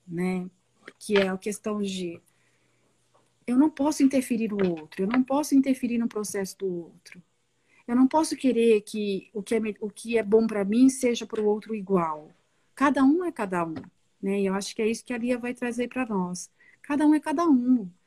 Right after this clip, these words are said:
Então, a gente tem que aprender a lidar com a diversidade e aprender a lidar com os outros ao nosso redor e respeitando cada um o seu espaço. E a comparação vem porque,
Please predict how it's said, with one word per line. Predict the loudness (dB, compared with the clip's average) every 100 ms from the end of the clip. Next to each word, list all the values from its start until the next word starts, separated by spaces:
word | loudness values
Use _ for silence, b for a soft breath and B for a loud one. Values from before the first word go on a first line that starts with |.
| b b b -6
Então, | -4 2
a | 2
gente | 6 4 2
tem | 0 2 2
que | 0
aprender | -2 -2 0 2 2 2 0 -2
a | -4
lidar | -4 -2 0 0
com | -2
a |
diversidade | -4 -2 -4 -4 -4 -4 -2 -4 -6 -6 -10 b b b b
e | -6
aprender | -4 -2 -2 -2
a |
lidar | -2 -2 0 0 -2 _
com | -6 -2
os | -2 -2
outros | -2 0 -2 -6 -6 -2
ao | -2
nosso | -2 -4 -4 -4
redor | -4 -4 -6 -4 -4 -4 -8 _ -8
e | -2
respeitando | 0 0 0 -4 0 2 2
cada | 0 -4 2
um | 2
o | 2
seu | 0 -2
espaço. | -2 -2 -2 -2 -8 -12 -14 b b b
E | -2
a | -2
comparação | 4 4 4 2 0 -2 0 0
vem | 0 -2 -4
porque, | -6 -4 -4